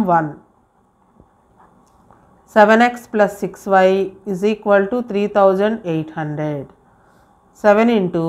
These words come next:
X value సెవెంటీన్ ఫిఫ్టీ minus five y by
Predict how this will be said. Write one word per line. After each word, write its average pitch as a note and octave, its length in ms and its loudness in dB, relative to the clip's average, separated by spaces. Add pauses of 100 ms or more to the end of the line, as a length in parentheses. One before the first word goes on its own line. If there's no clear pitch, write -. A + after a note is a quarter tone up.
(400)
X - 20 -20 (220)
value D#3+ 400 2 (180)
సెవెంటీన్ G3+ 600 -2
ఫిఫ్టీ G3+ 400 -6 (480)
minus F#3+ 420 0 (220)
five E3 260 0 (140)
y E3 140 0 (760)
by G#3 120 6